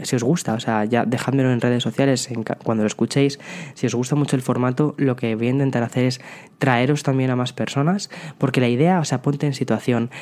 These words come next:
la idea es como si estuviéramos ahora mismo, tú y yo sentados, charlando sobre, sobre temas que nos importan, o sobre esas cosas que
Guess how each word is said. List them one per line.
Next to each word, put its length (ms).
la 80
idea 100
es 100
como 140
si 60
estuviéramos 460
ahora 160
mismo, 340
tú 140
y 80
yo 160
sentados, 640
charlando 520
sobre, 600
sobre 580
temas 360
que 100
nos 200
importan, 460
o 40
sobre 140
esas 180
cosas 300
que 260